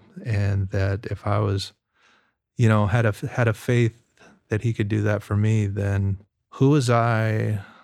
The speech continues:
not to forgive myself and move forward?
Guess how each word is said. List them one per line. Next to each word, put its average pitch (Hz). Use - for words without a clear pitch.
not 107
to 98
forgive 104
myself 98
and 95
move 95
forward? 98